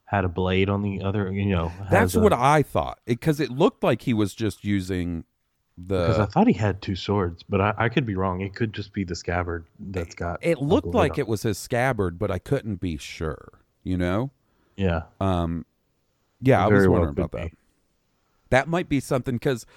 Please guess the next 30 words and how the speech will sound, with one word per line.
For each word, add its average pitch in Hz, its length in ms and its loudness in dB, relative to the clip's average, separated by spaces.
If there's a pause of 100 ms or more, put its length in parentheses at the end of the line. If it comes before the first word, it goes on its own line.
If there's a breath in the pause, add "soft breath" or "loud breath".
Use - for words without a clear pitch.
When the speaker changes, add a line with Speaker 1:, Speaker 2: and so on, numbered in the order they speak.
(200 soft breath)
Speaker 2:
from 165 200 -4
what 220 120 4
I 139 160 4
understand, 98 880 -2 (760)
the 95 300 -2
novel 113 640 2
Ronin 87 600 2
starts 98 520 -2
off 73 300 -2
retelling 82 800 -2
the 80 140 -2
events 73 380 -4
of 69 120 -10
this 69 280 -4
and 87 180 -2
then 78 180 -2
continues 71 640 -6
on. 50 260 -12 (720)
Speaker 1:
Right. 90 340 -6 (400 soft breath)
Speaker 2:
So, 76 840 -2 (180)
uh, 71 500 -4 (320)
that 104 180 0
might 90 300 0
be 73 340 -4 (140)
something 78 440 -4
w-, 78 140 -8 (140)
I 78 120 -6
could 71 160 -12
get 71 160 -8
some 73 320 -8